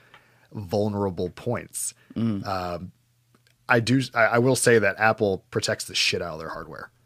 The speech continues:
Speaker 1: for sure, as well as their cloud and their back end. They do a hell of a job doing it.
Speaker 2: Then how does the government look in through my, through my iPhone camera?
Speaker 1: The
Speaker 2: Not
Speaker 1: N S,
Speaker 2: that they're looking at
Speaker 1: yeah,
Speaker 2: me,
Speaker 1: yeah.
Speaker 2: but I'm saying, like, they could be looking at anyone.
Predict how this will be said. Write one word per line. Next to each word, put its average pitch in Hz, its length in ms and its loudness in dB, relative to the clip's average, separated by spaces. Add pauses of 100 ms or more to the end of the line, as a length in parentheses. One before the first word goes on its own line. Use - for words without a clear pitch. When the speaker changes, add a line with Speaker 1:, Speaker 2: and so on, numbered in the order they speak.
(140)
Speaker 1:
for 165 300 2
sure, - 260 0 (1120)
as 127 120 0
well 160 120 6
as 147 80 4
their 101 100 0
cloud 104 260 2
and 90 80 -2
their 80 80 -4
back 85 340 -6
end. 76 200 -18 (180)
They 104 100 0
do 110 140 2
a 87 140 -2
hell 165 200 4
of 135 60 4
a 113 60 2
job 104 300 0
doing 82 260 -8
it. - 200 -18 (120)
Speaker 2:
Then 117 160 4
how 127 160 6
does 123 160 4
the 123 80 2
government 120 380 2
look 120 200 0
in 113 160 2
through 113 180 -2
my, 113 280 2 (160)
through - 140 0
my 113 120 4 (180)
iPhone 107 280 -2
camera? 98 340 -4 (720)
Speaker 1:
The 113 80 4
Speaker 2:
Not 123 120 8
Speaker 1:
N 143 80 12
S, 143 100 6
Speaker 2:
that 131 100 6
they're 127 140 8
looking 113 260 4
at 107 60 6
Speaker 1:
yeah, 98 80 4
Speaker 2:
me, 107 80 4
Speaker 1:
yeah. 95 80 2
Speaker 2:
but 113 80 2
I'm 110 100 0
saying, 113 260 4
like, 110 160 0
they 110 80 -2
could 117 140 -2
be 120 80 0
looking 117 240 2
at 95 80 0
anyone. 104 380 -2